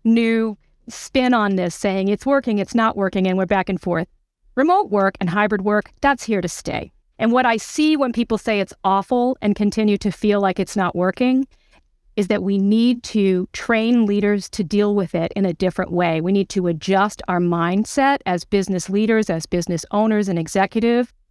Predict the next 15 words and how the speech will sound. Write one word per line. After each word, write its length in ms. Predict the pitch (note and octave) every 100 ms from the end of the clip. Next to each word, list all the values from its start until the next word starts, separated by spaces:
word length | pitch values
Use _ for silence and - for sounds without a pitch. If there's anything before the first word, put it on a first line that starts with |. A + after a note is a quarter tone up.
| _
to 280 | - B3 G#3
support 680 | - A3+ - - C4 B3 _
remote 360 | G3+ F#3+ F3+ -
work 320 | F#3 F3 G3
as 100 | F#3
opposed 340 | - G#3 G3+
to 60 | A3+
just 260 | G3 F3+ -
believing 400 | G3 G#3 G3 F#3+
that 140 | E3+
you 80 | G3+
can 120 | F#3+
send 240 | F#3 G3+ G3
people 240 | G3 F3+
home 340 | G#3+ G3 F#3